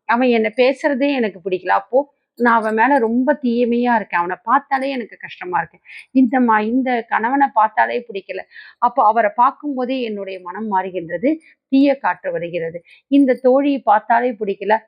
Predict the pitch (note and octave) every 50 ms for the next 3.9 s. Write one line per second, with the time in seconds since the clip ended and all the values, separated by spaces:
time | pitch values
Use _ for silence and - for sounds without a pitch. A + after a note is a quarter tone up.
0 | _ _ _ _ _ G#3+ A3+ A#3 C#4 C4+ B3 A3+ A3+ A3 G#3+ G#3 G#3+ - A#3+ C4
1 | C4+ - - C#4 A#3+ A#3+ - A#3+ B3 B3 - - - C4 A#3 G#3 G3 G3 G#3+ A3
2 | - - A#3+ A#3+ A3+ G#3+ G3 F3+ E3+ G3 G3+ - - A3+ G#3+ G#3 G#3+ G3+ A#3+ C4
3 | - _ _ _ _ _ - A3+ A3+ G#3+ G3+ G3 G3+ G#3+ - - A3 A3